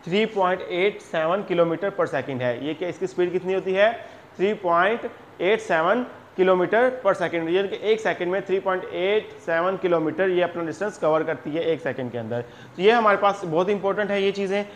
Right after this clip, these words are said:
कि क्यों, ये हमारे पास एमसीक्यूज़ में भी और शॉर्ट क्वेश्चन में भी पूछा जा सकता है। Consist ट्वेंटी फ़ोर अर्थ satellites, ये कितनी सैटेलाइट्स पे depend कंसिस्ट करती हैं,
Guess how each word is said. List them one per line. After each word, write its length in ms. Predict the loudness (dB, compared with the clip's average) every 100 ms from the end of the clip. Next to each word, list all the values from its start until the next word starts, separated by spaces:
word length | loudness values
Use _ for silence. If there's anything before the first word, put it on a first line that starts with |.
| -12
कि 80 | -10
क्यों, 280 | 2 4 4
ये 180 | 4 2
हमारे 280 | 4 2 4
पास 260 | 2 2
एमसीक्यूज़ 560 | -2 -2 -2 2 2 2
में 140 | 0
भी 180 | 0 0
और 140 | 0 0
शॉर्ट 160 | -2
क्वेश्चन 200 | -6 -8
में 200 | -4 -4
भी 60 | -4
पूछा 460 | -6 -10 -6 -2
जा 120 | 0 -2
सकता 300 | -4 -8 -8
है। 200 | -8 -10 -18 -20 -18 -2
Consist 460 | -2 2 0 0 -4
ट्वेंटी 260 | -2 -2 -4
फ़ोर 500 | 2 4 4 -2 -12 -20 -20 -2 2
अर्थ 160 | 2 2 -10 -6
satellites, 440 | -2 2 2 0 -6
ये 80 | -4
कितनी 280 | -4 -2 -2
सैटेलाइट्स 400 | 0 4 2 4
पे 60 |
depend 320 | 2 4 2 0
कंसिस्ट 560 | -12 -4 -4 -2 -4
करती 260 | -4 -4 -2
हैं, 280 | 0 -2